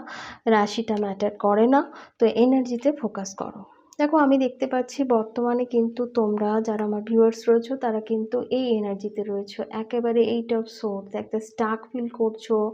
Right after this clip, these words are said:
আম, মানে একদম মনে হচ্ছে কি যে আমার, আহ, আমি কিছু দেখতে পাচ্ছি না, কিছু বুঝতে পারছি না, আমার সামনে সব রাস্তাগুলো বন্ধ, তো আমি কি করে এগোবো?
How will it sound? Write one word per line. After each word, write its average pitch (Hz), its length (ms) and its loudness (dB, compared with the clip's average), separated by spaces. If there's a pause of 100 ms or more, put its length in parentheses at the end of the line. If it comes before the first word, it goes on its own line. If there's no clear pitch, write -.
(580)
আম, 202 420 4 (680)
মানে 202 280 2 (1300)
একদম 247 400 2
মনে 247 140 2
হচ্ছে 247 240 -2
কি 302 140 0 (120)
যে 233 60 8 (140)
আমার, 220 260 4 (480)
আহ, 214 180 2
আমি 226 120 6
কিছু 240 200 2
দেখতে 226 400 4
পাচ্ছি 226 300 2
না, 247 120 2
কিছু 233 320 -4
বুঝতে 226 360 2
পারছি 214 340 2
না, 247 180 2
আমার 226 240 2
সামনে 214 280 2 (160)
সব 226 320 6 (160)
রাস্তাগুলো 220 520 0
বন্ধ, 208 360 -2 (840)
তো 240 120 0
আমি 214 320 4
কি 254 100 -2
করে 240 260 4 (100)
এগোবো? 190 260 -4